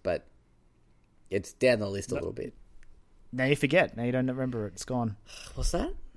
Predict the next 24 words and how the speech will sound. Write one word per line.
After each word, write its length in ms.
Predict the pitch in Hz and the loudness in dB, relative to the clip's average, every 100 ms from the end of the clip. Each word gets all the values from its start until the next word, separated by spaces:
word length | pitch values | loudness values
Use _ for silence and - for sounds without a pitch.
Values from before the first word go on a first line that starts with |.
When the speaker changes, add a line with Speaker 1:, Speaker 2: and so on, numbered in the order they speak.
| - - - - - - - - - | -20 -20 -20 -20 -20 -20 -20 -20 -4
Speaker 2:
<laughs> 100 | - 1077 659 659 - - - - - - - - | -2 -2 -8 -16 -16 -16 -18 -18 -20 -20 -20 0
Speaker 1:
Dragon's 400 | 147 175 165 - | 2 2 -2 2
Dogma? 360 | 135 247 370 - - - - - - - | 4 4 0 -4 -18 -20 -20 -20 -20 -2
Um, 380 | 107 107 107 92 - - - - - - - - | 2 2 2 -2 -10 -20 -20 -16 -16 -16 -18 -8
Speaker 2:
Ooh. 320 | 131 123 101 87 | -4 -2 -4 0
Speaker 1:
that 100 | 117 | 2
was 140 | 117 | 4
a 60 | 110 | 2
personal 500 | 90 117 107 107 98 | 4 2 4 0 -2
joke 280 | 92 98 - | -2 -4 2
there. 320 | 104 104 107 - - - | 4 4 0 -6 -18 0
Sorry, 300 | 147 139 127 | 6 8 8
Brendan. 420 | 123 123 120 120 | 6 4 4 2
Speaker 2:
It 40 | |
was. 460 | 120 117 107 98 - - - | 0 -2 0 -2 -2 -6 2
Speaker 1:
Um, 420 | 139 135 135 - - _ _ | 4 4 2 -4 -18 _ _
<laughs> 340 | - - - - | -20 -20 -2 2
all 480 | - 175 - 170 - - - - _ _ - - - - _ _ _ - | 6 6 8 6 4 -6 -20 -20 _ _ -20 -20 -20 -20 _ _ _ 0
right. 300 | 120 110 87 - | 4 4 2 -2
Have 180 | 123 117 | 0 0
you 100 | 117 | 2
come 180 | 127 120 | 2 4
to 140 | 123 | 4
a, 280 | 120 110 | 4 2